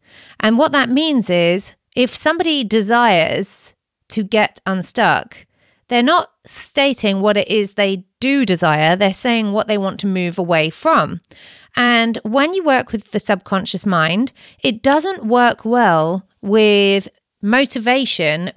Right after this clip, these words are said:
based on trying to get away from something.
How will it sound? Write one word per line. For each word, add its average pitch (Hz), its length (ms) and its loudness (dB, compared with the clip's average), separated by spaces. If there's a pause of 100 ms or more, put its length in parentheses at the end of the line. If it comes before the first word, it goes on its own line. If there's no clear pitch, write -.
based 220 380 -2
on 180 360 0
trying 208 300 0
to 190 100 -6
get 190 200 -2
away 202 400 0
from 165 240 -10
something. 165 520 -6